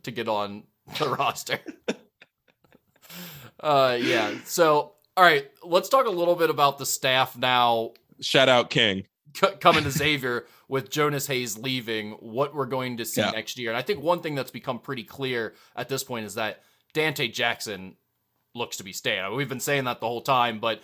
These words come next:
Speaker 1: when you have both his recruits back in the fold, and just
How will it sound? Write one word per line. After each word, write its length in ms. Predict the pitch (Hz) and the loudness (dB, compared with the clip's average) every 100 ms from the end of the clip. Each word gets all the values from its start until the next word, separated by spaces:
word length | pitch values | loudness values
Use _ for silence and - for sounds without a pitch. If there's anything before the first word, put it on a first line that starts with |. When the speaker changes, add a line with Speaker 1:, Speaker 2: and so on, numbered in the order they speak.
| - _ 139 | -18 _ -2
Speaker 1:
when 320 | 139 123 120 | 0 -2 -4
you 160 | 135 | 0
have 360 | 131 123 120 107 _ _ _ _ _ | 2 2 2 -2 _ _ _ _ _
both 220 | 160 170 175 | 6 6 4
his 180 | 151 | -2
recruits 380 | 139 - 147 - | -4 -4 -6 -6
back 340 | - 139 135 139 | 2 2 2 0
in 100 | 120 | -6
the 60 | |
fold, 580 | - 156 139 135 127 - _ _ | -2 4 6 6 2 -8 _ _
and 120 | 135 127 | -8 -4
just 240 | 139 | -6